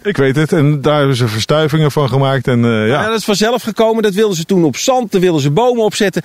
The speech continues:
Speaker 2: En zo hebben we daar hele schrale bossen. Daar zit ook niet zoveel dieren in. Als je nou gaat kijken op de Oostvaardersplassen, dat staat op de allerrijkste grond van Europa.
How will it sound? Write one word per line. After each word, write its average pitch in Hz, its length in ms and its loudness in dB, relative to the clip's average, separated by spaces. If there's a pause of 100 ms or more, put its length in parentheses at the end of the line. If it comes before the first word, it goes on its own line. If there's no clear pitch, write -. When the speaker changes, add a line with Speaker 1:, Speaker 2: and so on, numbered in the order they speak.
(220)
Speaker 2:
En 160 120 0
zo 196 120 0
hebben 214 160 0
we 170 60 0
daar 156 100 0
hele 196 200 0
schrale 175 340 0
bossen. 147 320 -2
Daar 156 120 0
zit 240 240 -4
ook 175 100 -4
niet 208 120 0
zoveel 123 260 -2
dieren 143 300 0
in. - 160 -10 (760)
Als 226 180 0
je 233 80 0
nou 214 120 0
gaat 190 160 -4
kijken 196 360 0
op 175 100 0
de 175 80 2
Oostvaardersplassen, 180 920 -2 (260)
dat 180 140 -2
staat 262 280 -2
op 190 100 -2
de - 100 -4
allerrijkste 302 640 0
grond 269 280 0
van 247 100 0
Europa. 147 480 -2